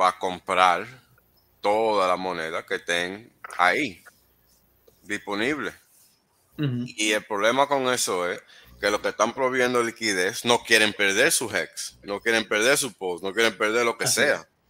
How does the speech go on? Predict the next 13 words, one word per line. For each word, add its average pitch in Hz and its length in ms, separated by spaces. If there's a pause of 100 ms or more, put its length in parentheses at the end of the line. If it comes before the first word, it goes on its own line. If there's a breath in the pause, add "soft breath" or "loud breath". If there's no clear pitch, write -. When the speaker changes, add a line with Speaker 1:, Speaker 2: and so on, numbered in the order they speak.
(340)
Speaker 1:
So, 107 300
ellos 113 200
tienen 135 340
que 110 140
jalarlo 92 560
antes 120 440
de 101 100
que 98 100
llegue 90 240
la 78 120
fecha. - 460 (760)
Speaker 2:
Correcto. 120 420 (280)
Speaker 1:
Ahora, 80 680